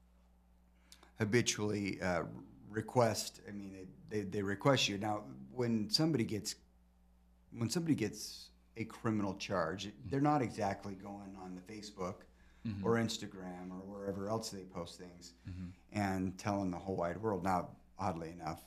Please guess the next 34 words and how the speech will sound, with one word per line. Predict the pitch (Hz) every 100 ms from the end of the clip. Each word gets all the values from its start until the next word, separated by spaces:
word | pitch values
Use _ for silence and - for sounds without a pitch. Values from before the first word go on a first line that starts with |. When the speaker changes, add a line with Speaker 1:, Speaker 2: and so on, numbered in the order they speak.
| -
Speaker 1:
some | - 85 76
Speaker 2:
Some | - 143 -
do. |
Speaker 1:
folks | 101 98
do. | - 87 90 -
Speaker 2:
Yeah. | 104 95
Speaker 1:
Yep. | 113 - - -
Okay. | - 92 92
Speaker 2:
Yep. | 98 95 - - - -
Speaker 1:
Some, | 131 139 -
some | 127 135
do. | 110 107 104 -
Speaker 2:
Yeah. | 117
Speaker 1:
Yep. | 113 113 - - -
<laughs> | - - 143
Speaker 2:
Mm-hmm. | 113 107 - - - - 120
Speaker 1:
Um, | 113 107 104 92 - - - - - - - - - 117
but, | 120 110 -
uh, | 107 104 101 101 131 131
most | 139 143 -
of | 95
the | 98
time, | - 87 85 - - - - - -
i-, | 110 104 110
in, | 104 107 110 98 90 95
in | 92 95
your | 98
experience, | 90 - 85 82
it's | -
probably | - 107 - - - - -
not | 117 87 - -
something | - 104 95 90
you're | 90 85
advertising. | 85 85 - 80 80 80